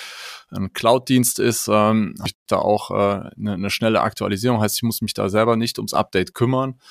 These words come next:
Äh, was aber für meiner, aus meiner Sicht, und ich bin ja nicht der Techie, sondern ich bin ja hier der Kaufi, äh, äh, Kaufmann, also im Podcast nennen wir uns schon mal Techie und Kaufi, deshalb ball ich das jetzt einfach mal bei.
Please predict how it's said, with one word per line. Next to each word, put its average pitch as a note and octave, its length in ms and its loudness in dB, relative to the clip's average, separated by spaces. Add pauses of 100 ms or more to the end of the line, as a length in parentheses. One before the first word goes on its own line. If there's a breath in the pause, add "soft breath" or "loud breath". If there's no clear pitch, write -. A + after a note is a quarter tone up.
(260 loud breath)
Äh, G2+ 340 2
was - 480 0
aber G2+ 340 2
für - 260 -2
meiner, A#2+ 640 4
aus - 180 -4
meiner A#2+ 260 4
Sicht, A2+ 220 -2
und A2 80 2
ich F#2+ 120 -2
bin A2+ 100 4
ja G#2 120 6
nicht A#2+ 220 4
der A#2+ 100 2
Techie, B2 320 0
sondern G#2+ 260 2
ich G#2+ 100 -6
bin A2+ 120 0
ja G#2 80 2
hier G#2 80 2
der G2 100 4
Kaufi, A#2+ 420 2
äh, A2+ 300 -2
äh, F2+ 220 -8
Kaufmann, A2+ 440 4
also F#2+ 200 -2
im F#2+ 80 -4
Podcast G2 460 -2
nennen G2 160 2
wir F#2 60 2
uns F2+ 120 -2
schon G2 100 -4
mal F2+ 120 -2
Techie - 260 -8
und F#2 120 -8
Kaufi, F#2+ 400 -4
deshalb F2 360 -8
ball F2+ 120 -4
ich F2 100 -8
das F2+ 140 -6
jetzt - 140 -12
einfach E2+ 220 -8
mal - 180 -2
bei. G2 240 -4